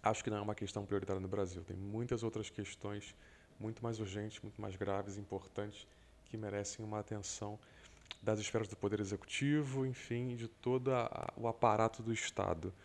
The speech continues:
antes do que a liberação de arma. De fato, pra mim, isso não é prioridade. Pensando direito ponto info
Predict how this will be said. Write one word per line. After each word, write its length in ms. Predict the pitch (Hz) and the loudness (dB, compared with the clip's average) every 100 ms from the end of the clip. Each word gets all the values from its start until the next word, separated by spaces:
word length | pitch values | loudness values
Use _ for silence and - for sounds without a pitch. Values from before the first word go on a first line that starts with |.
| - - | -20 -6
antes 260 | 117 107 - | -2 -2 -4
do 60 | |
que 120 | - 110 | -4 0
a 20 | |
liberação 460 | 110 104 95 104 | 2 2 2 -2
de 120 | 101 95 | 0 0
arma. 240 | 85 90 92 | 0 -8 -10
De 80 | - | -10
fato, 240 | - 104 - | -2 -2 0
pra 160 | 110 | -2
mim, 140 | 101 104 | -2 -4
isso 100 | 104 | -2
não 80 | 104 | -4
é 60 | |
prioridade. 600 | 98 104 101 98 95 - - - - - - - - - - | -2 -2 -2 -6 -10 -16 -20 -20 -20 -20 -20 -20 -20 -6 2
Pensando 380 | 127 131 135 | 2 2 0
direito 320 | 123 127 127 - | 2 2 2 0
ponto 240 | 131 147 | -2 0
info 340 | 151 156 160 | 0 -2 -8